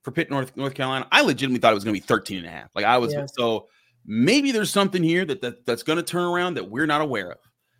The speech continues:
Speaker 1: And maybe Vegas is right. Maybe Vegas is wrong. But I wouldn't be shocked if Pitt found a way to be competitive in this game. Maybe not win, but at least show, like, "Hey, this team isn't, this team is capable of fighting in big games."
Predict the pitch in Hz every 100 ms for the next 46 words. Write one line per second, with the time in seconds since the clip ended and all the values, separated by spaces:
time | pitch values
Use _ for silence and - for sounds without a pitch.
0 | _ _ _ _ _ - 98 98 120 143
1 | 151 151 160 151 147 - - 95 151 214
2 | 233 262 302 170 - _ _ _ _ 104
3 | 117 - _ _ _ _ _ 139 131 156
4 | 170 156 143 - 131 117 - - - 139
5 | - 127 120 113 113 98 101 80 147 151
6 | 147 139 135 131 - 135 120 110 208 269
7 | 320 277 139 139 _ _ _ _ _ 131
8 | 127 151 139 156 135 127 113 117 80 -
9 | _ _ _ _ _ _ _ 104 127 127
10 | - 139 127 117 117 110 _ _ - 110
11 | 113 120 117 - 135 147 - 170 131 147
12 | - - 156 135 113 98 - 104 - 123
13 | 113 104 98 104 107 98 107 104 90 -